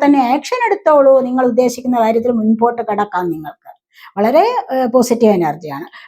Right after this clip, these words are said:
കണ്ടില്ലേ? യെസ്, എന്താണ്? നിങ്ങൾ ആക്ഷൻ എടുത്തോളൂ. അത് നിങ്ങൾക്ക് സാധിച്ചു കിട്ടും തീർച്ചയായിട്ടും. യെസ് എന്നാണ് ഇവിടെ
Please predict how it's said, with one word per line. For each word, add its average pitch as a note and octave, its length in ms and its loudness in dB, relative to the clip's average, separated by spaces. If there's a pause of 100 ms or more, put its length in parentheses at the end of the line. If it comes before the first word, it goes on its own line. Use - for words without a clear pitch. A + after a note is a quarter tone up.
കണ്ടില്ലേ? A#3+ 260 -2
യെസ്, A#3 560 2
എന്താണ്? D#4 540 2
നിങ്ങൾ C4 200 0
ആക്ഷൻ C4+ 420 0
എടുത്തോളൂ. E4+ 400 2
അത് C4+ 180 2
നിങ്ങൾക്ക് B3+ 300 0
സാധിച്ചു D4 500 2
കിട്ടും F#4 280 4
തീർച്ചയായിട്ടും. C#4+ 720 4 (320)
യെസ് A#3 320 0
എന്നാണ് D4 380 4
ഇവിടെ C#4 260 4